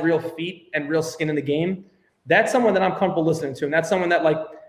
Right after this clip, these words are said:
I have less filters for a person like that because I believe it. It's a little bit more trustworthy. It's got track record. When you see somebody come out and they get onto a platform, and Clubhouse is a perfect example. Clubhouse set up a, a space where somebody could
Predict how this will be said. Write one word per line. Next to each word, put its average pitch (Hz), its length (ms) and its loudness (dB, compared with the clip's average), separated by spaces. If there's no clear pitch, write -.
I 151 60 -2
have 175 160 2
less 190 180 4
filters 175 340 -2
for 170 100 -2
a 160 80 -2
person 156 300 0
like 139 240 -6
that 143 320 2
because 156 220 -2
I 143 160 2
believe 160 360 2
it. 156 80 4
It's - 100 -6
a 160 40 0
little 156 140 2
bit 156 60 -6
more 151 100 -2
trustworthy. 147 500 -2
It's 139 100 -4
got 139 160 -2
track 139 300 -2
record. 127 300 -14
When 160 120 0
you 202 60 4
see 226 120 0
somebody 226 300 2
come 180 220 -2
out - 560 2
and 156 340 2
they 156 80 6
get 170 200 2
onto 175 220 0
a 156 40 -2
platform, 156 480 0
and 135 100 -8
Clubhouse 160 440 -2
is - 80 -12
a - 100 -12
perfect 139 260 -6
example. 131 520 -6
Clubhouse 180 520 0
set 175 140 6
up - 500 2
a, 160 300 2
a 139 60 -4
space - 640 -4
where 160 180 2
somebody 170 560 -2
could 147 600 0